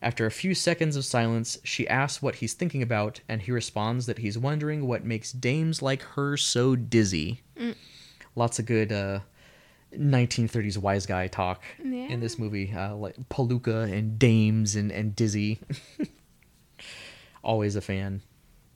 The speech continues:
Speaker 1: Then we get a close-up of her face as her eyes moisten and she lays in the hay, and we have a slow fade to black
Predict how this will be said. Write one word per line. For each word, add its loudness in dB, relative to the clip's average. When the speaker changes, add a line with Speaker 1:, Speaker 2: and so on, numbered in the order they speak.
Speaker 1:
Then 2
we 2
get 0
a -6
close-up 2
of 0
her -2
face 0
as -4
her -4
eyes 0
moisten 2
and -4
she -6
lays -2
in -4
the -4
hay, -4
and -2
we 0
have -2
a -8
slow -2
fade -4
to -8
black -10